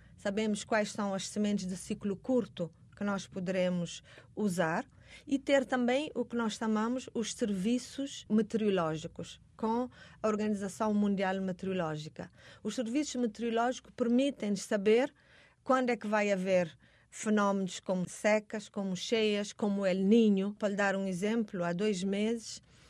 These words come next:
tínhamos dito que depois do El Niño, mais ou menos ligado à seca, íamos ter La Niña, que era cheias.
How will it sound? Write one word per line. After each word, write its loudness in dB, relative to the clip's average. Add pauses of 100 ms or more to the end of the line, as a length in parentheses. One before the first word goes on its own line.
(240)
tínhamos 2
dito -4 (280)
que -6
depois 2
do 2
El 4
Niño, 2 (160)
mais 0
ou 2
menos 0
ligado -2
à -4
seca, -2
íamos -4
ter -2 (260)
La 0
Niña, 4 (100)
que 0
era 4 (240)
cheias. -2